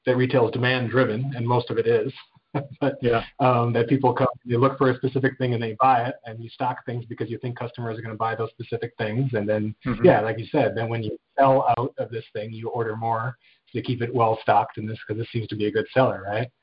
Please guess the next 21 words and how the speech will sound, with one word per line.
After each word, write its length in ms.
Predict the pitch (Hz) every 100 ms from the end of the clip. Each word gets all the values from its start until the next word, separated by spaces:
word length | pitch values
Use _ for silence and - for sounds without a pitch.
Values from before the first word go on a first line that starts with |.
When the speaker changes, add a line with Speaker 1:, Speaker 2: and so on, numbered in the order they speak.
| _ - -
Speaker 2:
Right. 120 | 117 123
Speaker 1:
Um, 440 | 123 117 113 113
and 160 | 127 120
so, 420 | 147 135 127 117 117 - _ _ _ _ _ 143
and 120 | 139
I 60 |
would 100 | 135
look 160 | 143 175
at 80 | 151
how 120 | 135
our 200 | 127 113 -
sales 400 | 160 156 147 139
sort 140 | 143
of 160 | 117 117
tracked, 400 | - 123 123 -
and 120 | 127
we 80 | 127
had 160 | 131 123
our 100 | 113
highest, 580 | 123 131 123 - _ _
um, 440 | 120 117 113 113